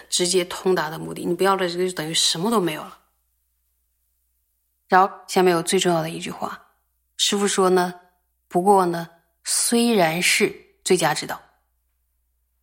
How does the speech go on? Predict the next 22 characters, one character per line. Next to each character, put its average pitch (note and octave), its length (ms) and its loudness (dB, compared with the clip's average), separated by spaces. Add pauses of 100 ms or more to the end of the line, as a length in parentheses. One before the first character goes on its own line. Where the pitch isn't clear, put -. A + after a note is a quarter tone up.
(240)
那 G3+ 180 0
句 F#3+ 100 2
话 F#3 100 2
你 F3+ 80 0
们 D#3+ 80 -4
还 D#3+ 80 -6
记 E3 120 -4
得 E3 100 -8
吧？ F3+ 200 -14 (640)
重 - 280 0
复 F#3 100 2
一 F#3 80 4
下。 E3 240 -6 (1900)
如 A3 300 6
果 A#3 140 6
你 A3+ 160 4
自 B3+ 340 2
己 E3 200 -2
去 F3+ 200 0
摸 E3+ 280 2
的 D#3 120 -6
话， - 460 -6